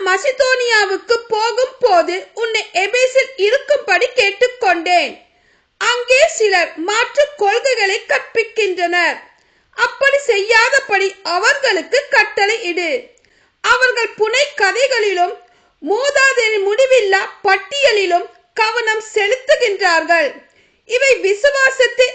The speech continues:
அடிப்படையாக கொண்ட கடவுளின் திட்டத்துக்கு பயன்படாமல் ஊக ஆய்வுக்கே இடம் தருகின்றன. தூய்மையான உள்ளம், நல்ல மனசான்று, வெளிவேடமற்ற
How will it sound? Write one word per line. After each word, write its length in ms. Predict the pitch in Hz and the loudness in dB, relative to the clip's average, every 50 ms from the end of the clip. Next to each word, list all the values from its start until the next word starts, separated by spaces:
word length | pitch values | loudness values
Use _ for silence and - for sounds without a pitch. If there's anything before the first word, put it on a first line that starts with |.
| - - - | -8 -4 -4
அடிப்படையாக 760 | 339 359 427 508 508 - 494 494 480 480 480 466 480 - 494 494 494 - 466 | -2 2 2 0 0 0 -2 2 2 4 2 2 0 0 -4 -6 -4 -2 -2
கொண்ட 220 | 415 381 359 320 320 330 349 - - - _ _ - | -2 -2 0 0 0 0 0 -4 -8 -18 _ _ 0
கடவுளின் 520 | 453 453 466 453 440 427 440 427 392 392 _ | 0 2 2 0 -2 -2 -2 -4 -4 0 _
திட்டத்துக்கு 760 | 415 415 415 415 - 571 571 571 571 - 427 - - - 440 466 - - - | 0 0 0 0 0 0 0 2 0 -4 -4 -4 -4 -4 -4 -4 -4 -4 -2
பயன்படாமல் 960 | 453 370 381 415 539 - - 453 427 403 381 359 359 349 339 339 349 381 415 - - - _ _ _ _ - 370 466 | 0 2 2 0 -2 -4 -2 -2 0 2 2 0 0 0 0 0 0 -2 -2 -6 -12 -20 _ _ _ _ 2 4 4
ஊக 160 | 539 539 523 539 508 - - 427 330 | 4 4 4 0 0 0 -2 -2 0
ஆய்வுக்கே 520 | 381 466 554 508 508 427 - - 403 381 415 415 - - 381 403 | 2 2 4 2 2 0 0 -2 0 0 0 -2 -4 -6 -6 -2
இடம் 240 | 403 415 494 - - - | -2 -2 -4 -4 -2 0
தருகின்றன. 680 | 494 381 370 403 359 381 359 349 339 349 339 339 349 359 349 320 277 - - - _ _ _ _ _ _ _ _ _ _ _ _ _ _ _ | 0 0 0 -2 -2 -2 -4 -4 -2 -2 -2 0 0 0 0 -2 -2 -6 -10 -20 _ _ _ _ _ _ _ _ _ _ _ _ _ _ _
தூய்மையான 640 | 415 427 494 539 554 539 554 554 554 554 554 554 554 605 640 659 392 | 2 2 4 4 2 2 2 0 4 4 4 6 4 2 0 -2 -2
உள்ளம், 360 | 403 392 381 370 359 359 381 440 - - _ _ - 320 359 | 0 0 2 2 2 0 0 -4 -12 -20 _ _ -10 -2 0
நல்ல 240 | 427 466 480 508 539 554 508 440 381 | 0 0 0 0 -2 -2 -2 0 -2
மனசான்று, 720 | 359 370 403 571 571 - - 494 392 349 339 311 339 339 370 370 - _ _ _ _ 320 269 | -2 0 0 -2 -2 0 0 2 2 0 0 -2 -4 -6 -6 -6 -12 _ _ _ _ -8 -2
வெளிவேடமற்ற 880 | 349 381 415 466 508 508 539 523 539 554 571 539 508 466 440 453 453 427 | -2 0 2 2 2 2 2 2 2 2 0 0 -2 -4 -4 -4 -6 -6